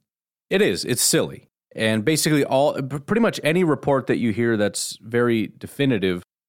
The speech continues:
I mean, I guess depending on who's saying it and what the details are, I do have a little bit of news that might have some teeth to it.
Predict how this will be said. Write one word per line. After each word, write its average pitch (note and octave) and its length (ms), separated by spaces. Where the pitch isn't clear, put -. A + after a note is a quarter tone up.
I B2+ 60
mean, C3 60
I C3 40
guess C#3+ 220
depending C3 440
on A#2+ 140
who's B2+ 220
saying B2+ 320
it B2 180
and G#2+ 180
what A2+ 140
the G#2+ 80
details A2+ 400
are, A2 140
I G#2+ 60
do A#2+ 180
have A#2 160
a G2 40
little A2+ 260
bit A2 140
of A2 80
news A2 280
that F#2 140
might F#2+ 540
have B2+ 340
some B2+ 340
teeth - 400
to C3+ 240
it. D3 140